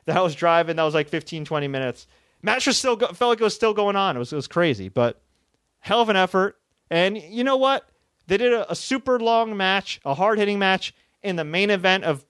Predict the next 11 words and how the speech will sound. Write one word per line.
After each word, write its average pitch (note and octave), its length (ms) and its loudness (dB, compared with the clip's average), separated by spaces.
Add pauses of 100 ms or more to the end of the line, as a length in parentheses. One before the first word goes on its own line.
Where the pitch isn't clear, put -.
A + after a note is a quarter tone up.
pretty G3 180 -2
much G3 180 0
an F3+ 80 -2
N F#3 100 2
X F#3+ 140 -4
T G3+ 80 -8
U F#3 100 -4
K F3 220 0
TakeOver D#3+ 560 -2
pay-per-view, A2+ 460 -4
right? D3 280 -2